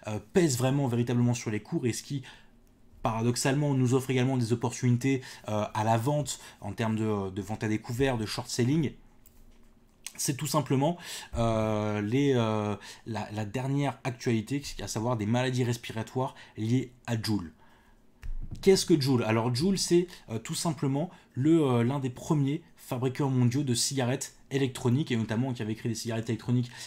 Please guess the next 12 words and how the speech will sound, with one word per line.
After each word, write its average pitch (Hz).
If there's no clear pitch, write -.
assez 113
à 117
la 110
mode, 120
avec 101
dans 104
un -
format 120
relativement 113
réduit, 123
relativement 110
fin. 156